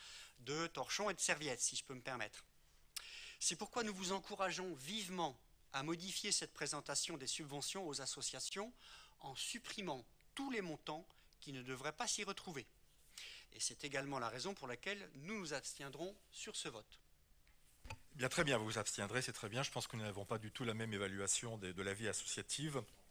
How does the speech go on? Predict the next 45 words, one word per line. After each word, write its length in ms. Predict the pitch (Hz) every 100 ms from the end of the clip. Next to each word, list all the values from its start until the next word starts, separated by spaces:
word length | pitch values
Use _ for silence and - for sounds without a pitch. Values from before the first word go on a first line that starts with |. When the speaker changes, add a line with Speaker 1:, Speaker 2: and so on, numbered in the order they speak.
| - -
Speaker 2:
Et 160 | 117 104
c'est 140 | -
vous 140 | 104 135
qui 140 | -
faites, 180 | - 117
je 80 | 107
pense, 240 | 120 120
la 60 | -
confusion 360 | 98 92 90
des 100 | 90
genres. 280 | 90 117 147 - - - -
Vous 80 | -
nous 120 | 110
donnez 220 | 110 107 107
des 80 |
leçons 260 | 101 - 117
sur 180 | - 95
l'A 100 | 95
G 140 | 95
G, 160 | 98 120
mais 120 | 98
l'A 120 | 90
G 140 | 90 95
G, 180 | 107
tout 120 | 98 104
le 60 |
monde 300 | 95 90 87
sait 240 | 85 - 101
que 180 | -
cette 220 | 82 92 90
association 520 | - 95 95 - 101
existe 240 | 87 95
depuis 240 | 87 - 87
des 240 | 90 90
années. 240 | 113 143 156 - - -
Voilà, 160 | 101 123
donc 160 | 107 -
vous 100 | 98
ne 60 |
la 100 | 92
découvrez 400 | 90 90 - 85
pas 160 | 82 85
à 20 |
ce 140 | 82 95
jour. 340 | 104 156 165